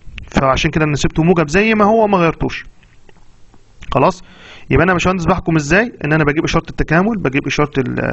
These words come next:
الفي نود، خلاص؟ واقارنها باشاره الفي واحد. طبعا هتقول لي يا باشمهندس اجيب اشاره التكامل ازاي؟ عن طريق التيار بتاعه، في الحاله بتاعتي دي عن طريق التيار بتاعه.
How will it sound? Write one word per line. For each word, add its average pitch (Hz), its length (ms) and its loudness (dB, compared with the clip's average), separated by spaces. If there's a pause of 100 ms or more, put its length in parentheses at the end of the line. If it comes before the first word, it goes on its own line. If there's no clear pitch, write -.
(260)
الفي 131 200 2
نود، 170 280 2 (760)
خلاص؟ 143 360 0 (300)
واقارنها 160 420 2
باشاره 143 400 -2
الفي 120 160 -4
واحد. - 220 -4 (840)
طبعا 160 180 2
هتقول 160 140 -2
لي 165 80 0
يا 165 40 2
باشمهندس 156 220 -2
اجيب 156 120 4
اشاره 160 200 0
التكامل 160 300 0
ازاي؟ 156 180 2
عن 151 60 0
طريق 147 200 0
التيار 139 260 0
بتاعه، 123 240 -2
في 113 80 -8
الحاله 131 200 -2
بتاعتي 131 260 -2
دي 139 80 0
عن 127 160 0
طريق 135 180 0
التيار 131 240 -2
بتاعه. - 260 -4